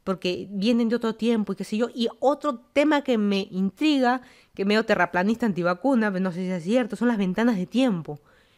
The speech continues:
que existen, eh, que tú encuentras un portal y te puedes <laughs> transportar, yo estoy hablando cosas fantásticas, ¿cierto?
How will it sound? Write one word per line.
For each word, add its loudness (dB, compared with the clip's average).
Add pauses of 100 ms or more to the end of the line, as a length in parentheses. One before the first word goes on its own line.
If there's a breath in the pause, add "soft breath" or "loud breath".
que -4
existen, -2
eh, -6
que -8
tú -2
encuentras 2
un 2
portal 2 (400 soft breath)
y -4
te 2
puedes 0
<laughs> -2
transportar, 4
yo 6
estoy 4
hablando 6
cosas 2
fantásticas, 2
¿cierto? 2